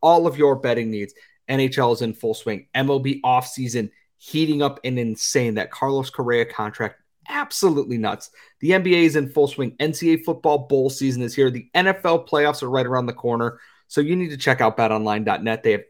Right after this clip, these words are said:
everything you need in one spot. Scores, injury reports, news, lines, odds, everything you need in one spot.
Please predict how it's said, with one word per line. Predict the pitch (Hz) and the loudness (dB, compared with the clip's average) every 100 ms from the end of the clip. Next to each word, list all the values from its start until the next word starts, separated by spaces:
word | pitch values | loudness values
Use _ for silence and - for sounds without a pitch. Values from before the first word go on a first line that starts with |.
| - | -2
everything | 170 180 175 147 | 2 2 2 -2
you | 139 | 0
need | 127 120 | 0 -2
in | 107 104 | -2 -4
one | 104 | -4
spot. | - - 95 - _ _ | -6 -6 -6 -8 _ _
Scores, | - - 147 135 139 131 - _ _ | -12 -2 4 6 6 4 -2 _ _
injury | 143 139 127 135 | 0 0 4 2
reports, | 127 123 131 120 - - | 2 0 2 2 0 -6
news, | 127 147 139 135 - _ _ _ _ | 0 4 2 0 -8 _ _ _ _
lines, | 110 131 135 131 - 120 | 2 4 4 2 -2 0
odds, | 120 117 - - | 0 0 -6 -2
everything | 175 180 196 190 175 | 0 2 2 0 -2
you | 156 | 0
need | 135 127 127 _ - | 0 -2 -4 _ -2
in | 139 135 | 0 2
one | 117 113 113 | 2 0 -2
spot. | - 104 104 | -2 0 0